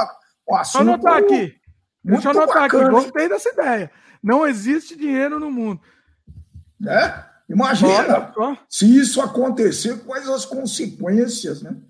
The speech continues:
Speaker 2: Fazemos
Speaker 1: Importante.
Speaker 2: outro Fahrenheit aí.
Speaker 1: Pois é. O Daniel comenta aqui que acha que os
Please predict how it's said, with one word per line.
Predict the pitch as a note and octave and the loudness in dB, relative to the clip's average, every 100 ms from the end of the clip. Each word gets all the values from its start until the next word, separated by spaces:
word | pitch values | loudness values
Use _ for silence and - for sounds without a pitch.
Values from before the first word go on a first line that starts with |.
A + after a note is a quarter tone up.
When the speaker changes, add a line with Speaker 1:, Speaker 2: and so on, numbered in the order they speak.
| _ _ - | _ _ -4
Speaker 2:
Fazemos | E3+ D3 A3+ A#3+ | -2 4 6 6
Speaker 1:
Importante. | A#3 B3 A3+ | 6 6 2
Speaker 2:
outro | B3+ - | -4 -6
Fahrenheit | - C4 B3+ A#3+ G#3+ G3+ - - | -6 -2 -2 -2 -2 -4 -6 -12
aí. | C#3 - _ _ _ - _ _ _ _ _ | -12 -14 _ _ _ -20 _ _ _ _ _
Speaker 1:
Pois | - F#3+ | -12 -8
é. | A#3+ E3 _ _ _ _ _ _ _ _ _ - | -8 -10 _ _ _ _ _ _ _ _ _ -4
O | G3+ G#3 G#3+ G#3+ G#3 G#3 | 0 4 6 6 4 2
Daniel | F#3 A#3+ B3 B3 C#4 | 2 0 2 4 4
comenta | D4 C4+ C4+ C4+ | 4 0 0 -2
aqui | - B3 | -6 -4
que | B3+ | 2
acha | B3+ C4 | 2 2
que | C#4 | -6
os | B3 G#3+ | -6 -6